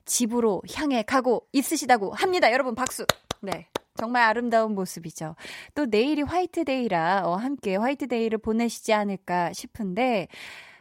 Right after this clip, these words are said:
와, 이 힘든 시기에도 항상 밝은 모습으로 우리 남자친구분을 대해주고 계시는 우리 부천의 양 과장님, 저도 사랑해요. 네. <laughs> 정말 마음이 아름다운 분이 아닐까 싶은데 두 분의 사랑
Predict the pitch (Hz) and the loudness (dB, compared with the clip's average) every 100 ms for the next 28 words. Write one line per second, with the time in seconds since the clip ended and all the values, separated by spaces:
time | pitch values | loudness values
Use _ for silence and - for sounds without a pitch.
0 | - 180 170 - 202 220 349 359 370 349 | -6 -4 -4 -4 -6 -4 -2 0 0 -2
1 | 262 240 202 208 - 359 370 349 320 - | -6 -4 -4 -4 -6 -6 -6 -4 -6 -4
2 | 196 196 262 214 185 190 175 170 160 175 | -4 0 0 0 -2 -6 -10 -8 -6 -4
3 | 190 175 - - - 180 185 170 185 233 | -2 -4 -6 -20 -14 -6 -4 -2 0 0
4 | 226 226 208 196 175 180 170 214 220 220 | -2 -4 -4 -4 -6 -6 -4 0 2 0
5 | 196 185 175 185 - 180 165 170 - 254 | -2 -8 -8 -8 -6 -6 -6 -8 -8 -6
6 | 277 254 208 180 220 240 226 202 202 175 | -2 0 0 0 0 0 0 -2 -2 -4
7 | - - - _ - 202 208 190 202 190 | -8 -20 -20 _ -8 -6 -6 -6 -6 -6
8 | 180 165 160 175 - 185 202 269 247 - | -6 -6 -8 -10 -10 -4 0 0 -2 -6
9 | 220 - - 311 - 381 - 233 240 202 | -4 -6 -6 -2 0 0 -2 2 4 6
10 | 214 240 220 196 262 262 247 233 214 208 | 6 4 4 2 2 2 4 2 0 -2
11 | 190 180 220 214 185 165 214 190 - - | 0 0 -2 -2 0 4 4 2 -6 -6
12 | 247 208 240 165 - - - - 240 277 | -4 0 -2 -2 -10 -18 -18 -8 -4 0
13 | 254 233 254 233 | 0 0 0 0